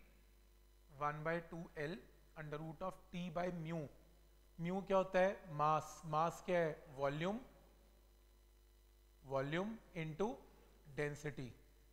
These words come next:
by length। तो यहाँ पर क्या आएगा? पाई आर square into rho। ठीक, इसमें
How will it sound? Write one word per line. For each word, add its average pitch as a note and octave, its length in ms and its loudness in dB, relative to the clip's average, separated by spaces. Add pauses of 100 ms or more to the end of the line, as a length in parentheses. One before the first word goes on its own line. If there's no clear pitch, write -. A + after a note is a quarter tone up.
(340)
by E3+ 260 4 (600)
length। C3 360 -4 (920)
तो D#3 60 -10
यहाँ D#3+ 140 0
पर F3 140 -2
क्या F3 160 4
आएगा? F3 300 2
पाई D#3+ 480 2
आर D3+ 300 0
square D#3 520 -2
into G3+ 220 -6 (180)
rho। A#2 240 -14 (1700)
ठीक, A3 140 -12 (1400)
इसमें E3 380 -8